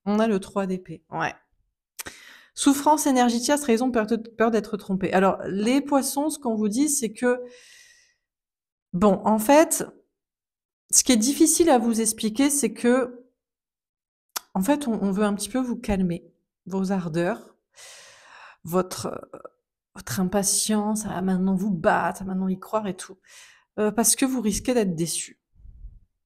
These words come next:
Pourquoi ? Déjà, la ch-, chose qu'on vous dit, qu'on vous dit et qui est pas évidente à vous, à vous expliquer, c'est que vous travaillez pas un rééquilibrage pour quelqu'un.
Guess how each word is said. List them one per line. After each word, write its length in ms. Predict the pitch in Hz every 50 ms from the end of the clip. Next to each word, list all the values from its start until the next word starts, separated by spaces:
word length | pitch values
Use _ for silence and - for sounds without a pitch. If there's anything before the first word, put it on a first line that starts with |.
| _ _ _ _ _ _ _ _ - - - - - - - - _ _ _ _ _ _ _ _ _ _
Pourquoi ? 640 | - 277 277 - - - - - - - _ _ _ _ _ _ _ -
Déjà, 400 | 196 262 254 262 294 302 339 359
la 160 | 320 269 254
ch-, 180 | - - -
chose 340 | - - - 277 294 285 294
qu'on 180 | - - 277 254
vous 140 | 233 240 214
dit, 460 | 220 269 285 277 - - - - - -
qu'on 140 | 233 233 226
vous 80 | 233
dit 160 | 220 226 269 285
et 120 | 247 208
qui 120 | - 214
est 200 | 190 190 - - - - _ _ _ _ _ _ _ _
pas 200 | 247 240 254 311
évidente 500 | 311 311 311 240 247 240 247 254 247 247
à 140 | 226 202
vous, 500 | 190 175 190 196 185 180 170 165 165 165 180
à 60 | 190
vous 240 | 185 196 226 214 247
expliquer, 720 | 262 254 - - - - 190 190 - 185 165 - - _ _ _ _ _ - - - - - -
c'est 220 | - - - 294 285
que 380 | 285 294 320 311 311 320 - - -
vous 160 | 196 185 240
travaillez 480 | 240 - - 262 254 269 285 285 269 262
pas 340 | 254 254 254 254 269 269 - -
un 100 | 214 214
rééquilibrage 800 | 208 233 220 214 220 - 220 208 208 190 208 226 247 240 - -
pour 200 | - - - -
quelqu'un. 440 | - 202 - - - - 165 -